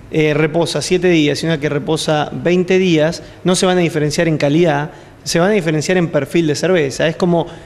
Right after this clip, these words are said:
es como quien cocina, todo, cada uno tiene su receta, pa-, incluso hasta para hacer lo mismo.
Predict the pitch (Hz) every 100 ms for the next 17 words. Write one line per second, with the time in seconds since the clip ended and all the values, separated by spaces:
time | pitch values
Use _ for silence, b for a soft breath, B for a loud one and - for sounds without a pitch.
0 | B - 196 220 214 208 196 - 190 170
1 | 175 170 190 147 135 131 180 175 190 208
2 | 202 185 175 170 160 185 180 151 - 143
3 | 170 170 135 131 131 170 185 202 165 156
4 | 185